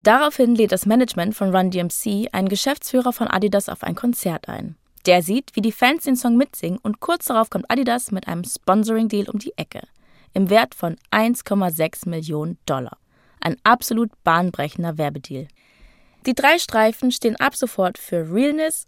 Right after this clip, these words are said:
Coolness und Popkultur. Zwanzig Jahre nach Franz Beckenbauer und Fußball haben Adidas also Run-D M C und Hip-Hop entdeckt und sich damit ein paar Schritte weiter weg bewegt vom Sportplatz um die Ecke und hin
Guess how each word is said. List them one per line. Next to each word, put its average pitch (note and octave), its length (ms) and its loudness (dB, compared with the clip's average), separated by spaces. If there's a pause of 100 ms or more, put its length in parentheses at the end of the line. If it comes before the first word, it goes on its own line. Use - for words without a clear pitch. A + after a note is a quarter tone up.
Coolness B3+ 580 2
und B3 180 -2
Popkultur. - 680 -6 (420)
Zwanzig A3 380 2
Jahre G3 180 2
nach F#3 160 -2
Franz F3 240 -6
Beckenbauer F3 540 0
und F3 100 -6
Fußball F#3 520 -4 (280)
haben C#4 220 -2
Adidas D4+ 440 2
also F3 320 0
Run-D F#3 360 2
M F3+ 80 -6
C - 280 -2
und C#4+ 140 -6
Hip-Hop - 380 -2
entdeckt - 340 -10 (160)
und G3+ 140 2
sich G#3 160 -2
damit A3+ 440 2
ein G#3 140 -4
paar D4+ 220 0
Schritte C4 320 -4
weiter E3 260 0
weg - 160 -8
bewegt E3+ 380 -6 (180)
vom F#3 200 -4
Sportplatz - 580 2
um D#3 80 -6
die - 140 -10
Ecke B3+ 340 -2 (240)
und A3 160 -2
hin D#4+ 220 0